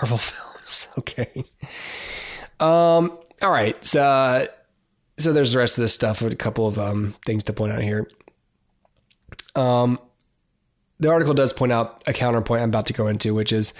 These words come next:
um, it should be noted that, that the studio is known to give stunt coordinators and V F X specialists a lot of responsibility when it comes to capturing action scene coverage. Marvel has been able to lure high-profile directors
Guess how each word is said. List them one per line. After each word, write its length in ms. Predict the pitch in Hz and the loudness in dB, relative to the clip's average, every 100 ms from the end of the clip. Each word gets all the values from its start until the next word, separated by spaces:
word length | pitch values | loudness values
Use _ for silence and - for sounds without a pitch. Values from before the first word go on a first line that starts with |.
| - - - - - | -14 -18 -20 -8 -4
um, 320 | 110 107 - _ _ _ _ _ _ _ _ _ | 0 -2 -4 _ _ _ _ _ _ _ _ _
it 80 | 147 | 0
should 160 | - | 2
be 60 | 180 | 2
noted 320 | 175 190 180 | 4 4 4
that, 280 | 165 175 - | 2 -4 -4
that 160 | 143 123 | -2 2
the 80 | 131 | 2
studio 440 | - 180 156 135 | 2 2 4 4
is 140 | 135 | 2
known 220 | 131 143 127 | 2 2 2
to 80 | |
give 160 | 127 117 | 0 0
stunt 240 | 151 139 | 0 -2
coordinators 440 | - 131 123 120 117 | 0 0 2 2 0
and 140 | 120 | 0
V 140 | 127 127 | 0 0
F 120 | - | 0
X 160 | 120 | 0
specialists 540 | - 135 123 127 117 - | 0 0 0 0 0 0
a 60 | |
lot 220 | 117 120 123 | 0 0 0
of 60 | |
responsibility 720 | 120 - 120 113 127 170 165 | 0 0 0 0 0 0 2
when 120 | 127 123 | 0 0
it 60 | |
comes 200 | - 127 | -2 -2
to 80 | - | -2
capturing 480 | - 151 151 139 123 | -2 -4 -2 -2 0
action 320 | 131 123 120 | 0 0 0
scene 260 | - 123 113 | 0 0 0
coverage. 400 | 156 160 156 - - - - - | 0 0 -2 -4 -14 -16 -12 -2
Marvel 340 | 156 175 139 | 2 2 2
has 120 | 135 | 2
been 80 | 131 | 2
able 160 | 127 120 | 0 0
to 60 | |
lure 400 | 117 151 156 110 | 2 2 2 0
high-profile 720 | - 151 160 160 151 151 135 | 0 0 0 0 0 2 0
directors 640 | 123 127 131 113 113 - | 2 0 0 0 0 -2